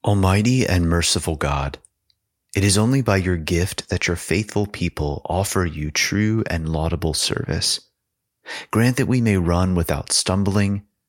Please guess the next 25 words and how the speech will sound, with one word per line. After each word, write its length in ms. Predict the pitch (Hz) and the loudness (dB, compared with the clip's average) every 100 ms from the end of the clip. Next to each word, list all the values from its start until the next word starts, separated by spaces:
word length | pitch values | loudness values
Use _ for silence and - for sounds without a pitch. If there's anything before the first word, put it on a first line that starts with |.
| _ | _
to 140 | - 90 | -4 -2
obtain 400 | - 98 95 92 | -2 -2 0 0
your 100 | 76 | -2
heavenly 340 | 85 85 80 | -2 -2 -2
promises. 760 | - - 78 76 - - - - _ _ _ _ _ _ _ | -4 -8 -4 -2 -2 -2 -4 -6 _ _ _ _ _ _ _
Through 120 | 92 | -4
Jesus 420 | 82 95 87 92 | 0 2 2 0
Christ 360 | - 80 80 - | -2 -4 -4 -4
our 220 | 80 80 | -4 -4
Lord, 460 | 80 80 85 - - _ _ _ _ _ | -2 -2 -2 -4 -8 _ _ _ _ _
who 100 | 92 | -2
lives 460 | 92 104 110 104 | 2 4 4 0
and 160 | - 85 | -2 -2
reigns 320 | 85 87 92 | 0 0 0
with 180 | 85 - | -4 -4
you 360 | 82 82 82 80 - - | -2 -2 -2 -4 -10 -12
and 160 | - 95 | -4 -2
the 60 | 90 | -2
Holy 340 | - 107 107 | -2 -2 0
Spirit, 520 | - - 78 78 71 - _ _ _ | -2 -4 -6 -6 -8 -14 _ _ _
one 280 | 85 92 101 | 0 2 2
God, 380 | 82 71 69 - _ _ _ - | 0 -2 -6 -10 _ _ _ -4
now 460 | 87 87 87 87 | 0 2 2 -2
and 120 | 80 80 | -4 -6
forever. 500 | - 80 82 - | -6 -6 -6 -10